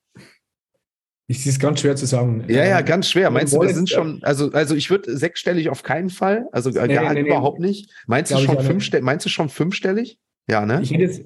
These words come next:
Speaker 1: ich hätte jetzt so, wahrscheinlich so zehntausend Menschen gesagt.
Speaker 2: Ja, ich,
Speaker 1: Äh,
Speaker 2: ja, hätte ich jetzt auch so, ja.
Speaker 1: roundabout.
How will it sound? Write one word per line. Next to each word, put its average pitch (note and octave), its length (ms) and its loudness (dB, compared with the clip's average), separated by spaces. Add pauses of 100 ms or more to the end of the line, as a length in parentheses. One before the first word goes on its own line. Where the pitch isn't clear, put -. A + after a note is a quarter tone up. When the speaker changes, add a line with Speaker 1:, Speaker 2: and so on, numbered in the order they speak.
(100)
Speaker 1:
ich D3+ 200 -4
hätte F#3 160 2
jetzt F#3+ 180 -2
so, F#3 420 2
wahrscheinlich D#3 640 0
so F3+ 80 -4
zehntausend D#3+ 500 0
Menschen C3+ 280 0
gesagt. B2 400 -2
Speaker 2:
Ja, D#3+ 240 2
ich, B2+ 160 2
Speaker 1:
Äh, B2 60 0
Speaker 2:
ja, F3 200 2
hätte G3+ 140 0
ich - 60 -6
jetzt - 120 -4
auch C3+ 160 0
so, C3+ 220 0
ja. B2 120 0
Speaker 1:
roundabout. B2+ 540 0